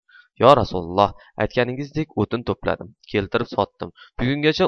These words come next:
o'n dirham pul yig'dim. Oilamga ozuqa va kiyim oldim", dedi u. Buni eshitib, payg'ambarimiz sollallohu alayhi vasallam xursand bo'lib ketdilar. "Sening peshona terib to'kib turmushingni tebratishing qiyomat kuni yuzingda tilanchilikning dog'lari paydo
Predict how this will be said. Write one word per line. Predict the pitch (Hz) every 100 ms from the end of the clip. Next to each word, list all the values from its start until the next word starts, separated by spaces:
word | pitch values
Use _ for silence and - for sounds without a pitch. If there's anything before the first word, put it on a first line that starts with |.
| -
o'n | 131 165
dirham | 131 120 120 127
pul | - 107
yig'dim. | 95 - 82 _ _ -
Oilamga | 107 101 98 113
ozuqa | 117 95 90 117
va | 120 117
kiyim | - 98 101
oldim", | 98 87 - _
dedi | - -
u. | - - - - -
Buni | 143
eshitib, | 165 143 160
payg'ambarimiz | 131 113 117 120 127
sollallohu | - 113 110 123 113
alayhi | 104 95
vasallam | 101 107 113 110
xursand | 104 - 107 101
bo'lib | 90 -
ketdilar. | - - - - - - -
"Sening | - 120 139
peshona | - 120 127 135
terib | 135 123 120 - _ - - _ _
to'kib | - 123 151 - _ -
turmushingni | - 127 131 - 123 147
tebratishing | 156 110 110 110 - 151 156 - -
qiyomat | - 127 139 160
kuni | - 139 147
yuzingda | 110 110 120 123 151 - -
tilanchilikning | - 123 143 143 143 - 170 120
dog'lari | 117 127 151 170
paydo | 117 120